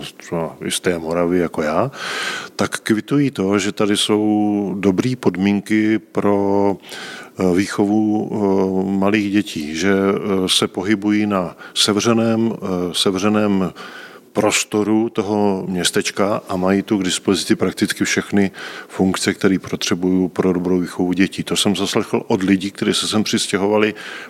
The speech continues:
právě z velkých měst, takže to můžu takhle referovat.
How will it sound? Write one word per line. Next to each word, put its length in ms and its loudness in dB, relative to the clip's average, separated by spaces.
právě 320 2
z 60 -4
velkých 380 -4
měst, 380 0
takže 280 -4
to 120 -2
můžu 260 0
takhle 300 0
referovat. 600 -2